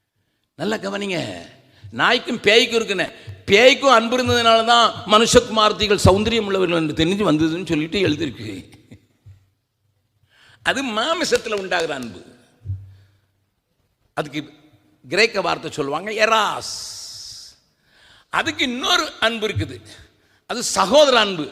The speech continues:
அதுக்கு ஃபிலியோ என்று சொல்லுவாங்க கிரேக்கத்துல. சகோதர அன்பு என்னது? தமிழ்ல சொல்லணும்னா என்ன சொல்லணும்? "தான் ஆடாவிட்டாலும் தன் சதை ஆடும்." என்னதான்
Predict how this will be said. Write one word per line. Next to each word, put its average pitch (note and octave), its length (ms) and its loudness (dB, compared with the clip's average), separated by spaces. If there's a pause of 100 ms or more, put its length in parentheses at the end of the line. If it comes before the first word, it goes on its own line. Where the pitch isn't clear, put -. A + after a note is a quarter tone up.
(1300)
அதுக்கு F3 280 -4
ஃபிலியோ C4+ 420 0
என்று G#3 140 -6
சொல்லுவாங்க C#3 380 -4 (520)
கிரேக்கத்துல. A2+ 480 -4 (640)
சகோதர A3+ 380 4
அன்பு A3+ 180 -2
என்னது? A3 320 0 (760)
தமிழ்ல G#3 440 4 (140)
சொல்லணும்னா F#3+ 400 -2 (120)
என்ன F#3 120 -4
சொல்லணும்? F#3 340 -6 (1200)
"தான் A3 520 6
ஆடாவிட்டாலும் G#3+ 800 2
தன் A3 220 2
சதை A3+ 280 4 (960)
ஆடும்." D4 320 -4 (1700)
என்னதான் G3+ 540 2